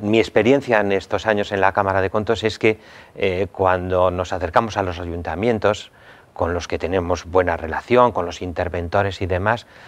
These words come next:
hay una, una tranquilidad incluso por parte del gestor público y político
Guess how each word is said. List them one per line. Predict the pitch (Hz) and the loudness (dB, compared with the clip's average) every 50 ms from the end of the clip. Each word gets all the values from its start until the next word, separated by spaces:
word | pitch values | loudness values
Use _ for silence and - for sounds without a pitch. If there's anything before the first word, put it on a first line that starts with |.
| - - - - - _ | -20 -20 -20 -20 -6 _
hay | - 101 120 143 | 4 4 4 4
una, | 156 143 123 117 110 101 101 98 - - - - 98 95 95 90 92 - | 4 2 2 2 2 0 0 -4 -8 -14 -16 -12 -10 -10 -8 -10 -10 -6
una | - 143 131 151 | 2 4 4 6
tranquilidad | - 139 123 107 113 110 95 101 120 156 156 - | 6 4 2 2 2 2 4 4 4 4 2 2
incluso | 117 104 98 - 139 147 - 110 85 | -2 -2 -2 -4 -6 -8 -8 -4 2
por | - 95 90 | 2 2 2
parte | 80 - 123 127 127 120 101 | 4 2 2 4 4 4 4
del | 92 87 85 | 4 2 0
gestor | - - 85 - - 127 127 - | -2 -4 -8 -2 0 0 0 0
público | - - 135 127 131 135 135 - - 156 170 - - _ _ _ _ - - | -2 -6 -6 -4 -2 -4 -2 0 0 0 0 0 -8 _ _ _ _ -6 -4
y | - 95 | -4 -2
político | - 85 82 101 117 - - 123 - - 175 175 | -2 0 0 -2 0 0 0 0 2 2 0 0